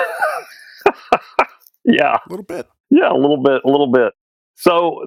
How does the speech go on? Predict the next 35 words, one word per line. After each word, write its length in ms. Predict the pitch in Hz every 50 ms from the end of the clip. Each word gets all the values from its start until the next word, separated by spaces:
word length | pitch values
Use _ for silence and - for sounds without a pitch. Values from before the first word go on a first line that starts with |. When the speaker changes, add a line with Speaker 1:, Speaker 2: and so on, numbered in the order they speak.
| 151 147
Speaker 1:
the 100 | 143 160
difference 520 | 147 135 127 175 196 - - 220 214 -
between 560 | - - 170 - - 180 170 170 165 151 123 123
the 100 | 135 135
D 300 | 113 98 123 143 151 160
eighteen 480 | 151 147 135 - - 143 135 131 131
and 120 | 123 117 113
the 60 | 107
D 240 | 98 98 110 117 117
twenty-eight, 680 | - - - 120 117 113 104 98 95 90 82 80 _ _ _ _ _ -
I 100 | 127 135
know 220 | 165 185 185 190
that 220 | 175 160 139 - _ _ _ -
as 140 | 120 120 101
the 160 | 101 101 107
number 480 | 104 101 101 101 113 123 135 139 151 135
gets 280 | 123 139 120 - - -
bigger, 520 | - - 107 104 113 135 156 175 175 - _ _ _ -
they 120 | - 110
get 300 | 107 95 104 98 - _ _ - - -
fancier. 680 | 120 110 110 107 - - - 92 82 80 - - - - _ -
Speaker 2:
Those 280 | 117 127 127 139 131 -
have 120 | 135 113
come 200 | - 151 139 131
to 100 | - 131
be 260 | 113 127 120 117 117
associated 640 | 113 - 113 - 131 113 110 - 123 110 110 104 98
with, 240 | 101 95 87 -
uh, 180 | 101 92 90 90
the 220 | 98 92 98 95 92
appointments 600 | 90 - - 117 110 107 - 101 101 98 90 -
of 120 | 95 80
the 80 | 80 87
guitar, 420 | - - 85 - - 80 73 73
yeah. 280 | 76 78 78 78 78